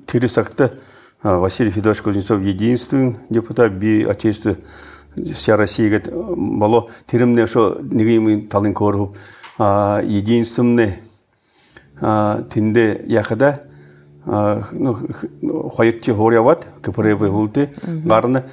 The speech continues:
Speaker 1: кетірі шо депутатский группны доды би болды гыға. Тірі неге объединение шығарат, например, биден ғары бол, а, вот, а, а, единственное, единство, и ещё депутатская группа, народный депутат деген сендер.
Speaker 2: Мгм.
Speaker 1: Би болғы дыға.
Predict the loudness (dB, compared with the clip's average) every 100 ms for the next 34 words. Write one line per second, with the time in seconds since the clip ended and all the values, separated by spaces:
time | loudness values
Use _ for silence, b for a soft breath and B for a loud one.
0 | B -4 -2 0 -2 -2 -2 -4 2 2
1 | 2 -2 0 0 2 0 0 0 0 0
2 | 0 -2 -2 -2 -4 -4 -2 -4 B B
3 | 0 2 2 0 0 0 0 0 2 2
4 | 0 -6 -4 -2 -4 B B -6 0 2
5 | 4 4 4 -2 -6 B B 0 2 4
6 | 2 -2 -6 -10 -12 -10 -2 -2 0 -4
7 | -2 -2 -2 -6 b b b b b _
8 | -16 -10 -8 -8 -10 -14 -16 -12 -10 -8
9 | -6 -2 -2 0 0 2 2 4 2 0
10 | -2 0 2 0 -2 -2 0 0 0 0
11 | 0 -2 0 2 2 -2 -2 0 0 2
12 | 4 4 2 -2 -2 2 2 2 -2 -6
13 | -8 -10 -12 -6 -4 0 0 0 0 -2
14 | -2 -2 -2